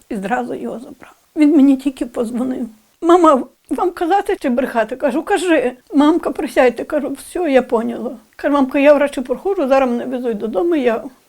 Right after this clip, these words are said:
переодінуся і я їду». І більше мені він нічого не сказав. Час від часу дзвонив, і з дітками виходив на зв'язок, з невісткою теж моєю.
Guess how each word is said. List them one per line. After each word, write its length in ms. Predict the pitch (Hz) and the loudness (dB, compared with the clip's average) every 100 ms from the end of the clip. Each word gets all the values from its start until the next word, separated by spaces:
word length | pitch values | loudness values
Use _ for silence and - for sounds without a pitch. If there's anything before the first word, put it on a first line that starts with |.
| _ - | _ -8
переодінуся 840 | 254 240 214 247 277 269 - - _ | -2 0 0 -2 -2 -4 -8 -12 _
і 80 | 247 | -8
я 140 | 214 262 | -6 -6
їду». 400 | 220 214 240 - _ _ _ _ _ _ _ _ _ _ _ _ _ _ _ _ _ _ _ - | -6 -10 -12 -16 _ _ _ _ _ _ _ _ _ _ _ _ _ _ _ _ _ _ _ -8
І 60 | |
більше 380 | 226 440 415 311 | -8 -6 -6 -2
мені 220 | 247 269 | -2 0
він 140 | 285 240 | -2 -4
нічого 300 | 277 - 277 | -6 -10 -18
не 120 | - | -20
сказав. 320 | - - - - _ _ _ _ | -20 -20 -20 -20 _ _ _ _
Час 280 | 427 403 349 | -4 -2 -2
від 160 | 294 | -2
часу 300 | 320 294 - | 0 0 -2
дзвонив, 640 | 208 226 226 214 240 240 262 - _ - | -4 0 0 2 0 -2 -6 -12 _ -4
і 200 | 427 466 | 0 0
з 40 | 262 | 2
дітками 440 | 285 - 285 269 | 2 2 2 4
виходив 840 | 247 262 277 269 262 262 262 262 - | 2 0 0 0 0 0 -4 -4 -4
на 260 | 254 233 226 | -2 -2 0
зв'язок, 580 | 240 220 220 233 - - _ 370 | 0 2 0 -2 -8 -20 _ -8
з 40 | |
невісткою 440 | 226 277 359 - 302 | -2 -2 -2 -2 -2
теж 240 | 196 233 | -2 -2
моєю. 480 | 208 220 240 240 | -2 -4 -4 -4